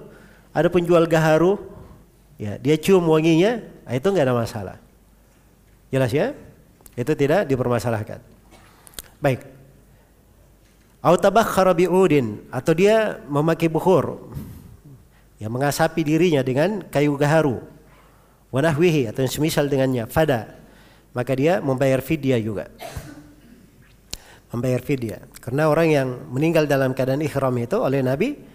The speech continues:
dikatakan, "La yalbas," apa namanya, tentang hukum ihram ya, Nabi berkata, "La yalbas thawban massahu warsun au za'faran." Jangan dia memakai pakaian yang disentuh oleh wars dan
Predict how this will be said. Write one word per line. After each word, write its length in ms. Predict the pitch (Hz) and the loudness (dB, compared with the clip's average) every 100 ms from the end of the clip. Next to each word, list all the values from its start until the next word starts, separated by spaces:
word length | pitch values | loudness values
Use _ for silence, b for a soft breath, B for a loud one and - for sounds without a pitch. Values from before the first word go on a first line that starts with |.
| B B B B | B B B B
dikatakan, 480 | 117 131 147 139 139 | -4 -2 0 0 2
"La 160 | 156 | 2
yalbas," 560 | 170 160 151 143 - - B B B B B B _ | 2 2 2 0 -2 -12 B B B B B B _
apa 200 | - 117 135 | -14 -4 0
namanya, 240 | 147 151 | 0 0
tentang 320 | 151 147 147 | -2 0 -2
hukum 320 | 139 175 180 - | 0 -2 -2 0
ihram 320 | 175 151 131 | -2 0 2
ya, 240 | 147 254 214 | 0 -2 -4
Nabi 320 | 131 135 151 | -2 0 -2
berkata, 480 | 143 143 135 185 175 | -2 -2 -2 -4 -4
"La 320 | 135 156 180 | -2 0 2
yalbas 480 | 170 165 151 139 - - | 2 0 -2 -4 -6 -6
thawban 400 | 156 170 180 202 190 B B B B | 0 2 2 0 -4 B B B B
massahu 560 | 135 160 - 160 135 151 | -2 -2 0 -4 0 0
warsun 400 | 156 - 214 247 170 | 0 -2 -4 -4 -2
au 80 | |
za'faran." 640 | 147 147 151 - 135 113 101 - _ _ _ _ _ _ _ _ _ _ _ B B B B | 0 0 -2 -2 -2 -2 -8 -20 _ _ _ _ _ _ _ _ _ _ _ B B B B
Jangan 320 | 139 170 170 | 0 2 4
dia 160 | 165 156 | 4 4
memakai 320 | 156 151 156 | 2 0 -2
pakaian 560 | 143 135 151 180 202 | -2 0 2 2 0
yang 240 | 156 135 143 | -2 -2 0
disentuh 1040 | 151 208 202 - - - 185 208 196 165 | 0 0 -2 -10 -12 -2 0 0 2 0
oleh 320 | 143 147 - - | 2 -2 -4 -10
wars 400 | 131 160 185 - | -2 0 0 -2
dan 320 | 147 175 220 | 0 0 -4